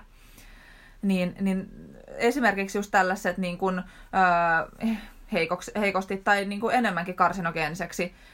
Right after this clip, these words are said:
ö, katsotut raaka-aineet, niin ne on, alkaa olla sit niinku huolestuttavia siinä vaiheessa, jos sä käytät just tosi paljon eri tuotteita ja saat niistä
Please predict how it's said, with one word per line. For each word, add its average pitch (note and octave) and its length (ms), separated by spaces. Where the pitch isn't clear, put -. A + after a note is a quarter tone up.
ö, D#3+ 40
katsotut F3+ 420
raaka-aineet, D3+ 920
niin F#3 360
ne F4 100
on, C4+ 220
alkaa A#3+ 260
olla B3+ 160
sit C#4 120
niinku C4 180
huolestuttavia F3+ 880
siinä F#3+ 300
vaiheessa, F3+ 640
jos F#3+ 180
sä F#3+ 80
käytät F#3+ 540
just F3 240
tosi G#3+ 240
paljon E3+ 500
eri E3+ 220
tuotteita D#3+ 600
ja F#3+ 80
saat F3 340
niistä F3+ 400